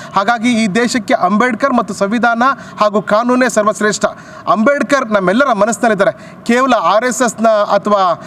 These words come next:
ಮನುವಾದಿಗಳ ಮನಸ್ಸನ್ನ ಬಿಟ್ರೆ ಉಳಿದಂಥ ತೊಂಬತ್ತು ಭಾಗದ ಎಲ್ಲರ ಮನಸ್ಸಲ್ಲೂ ಬಾಬಾ ಸಾಹೇಬರು ಹಚ್ಚ ಹಸಿರಾಗಿದ್ದಾರೆ.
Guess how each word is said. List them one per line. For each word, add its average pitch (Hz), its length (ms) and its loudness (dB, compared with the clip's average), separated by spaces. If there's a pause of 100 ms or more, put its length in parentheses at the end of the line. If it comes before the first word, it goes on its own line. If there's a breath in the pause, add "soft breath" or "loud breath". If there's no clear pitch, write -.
(180 loud breath)
ಮನುವಾದಿಗಳ 262 580 2
ಮನಸ್ಸನ್ನ 226 340 0 (120)
ಬಿಟ್ರೆ 220 640 0 (200 loud breath)
ಉಳಿದಂಥ 254 420 0 (540 loud breath)
ತೊಂಬತ್ತು 254 520 0
ಭಾಗದ 226 280 0
ಎಲ್ಲರ 233 380 2
ಮನಸ್ಸಲ್ಲೂ 226 420 0
ಬಾಬಾ 175 300 2
ಸಾಹೇಬರು 185 360 0
ಹಚ್ಚ 226 200 0
ಹಸಿರಾಗಿದ್ದಾರೆ. 170 480 0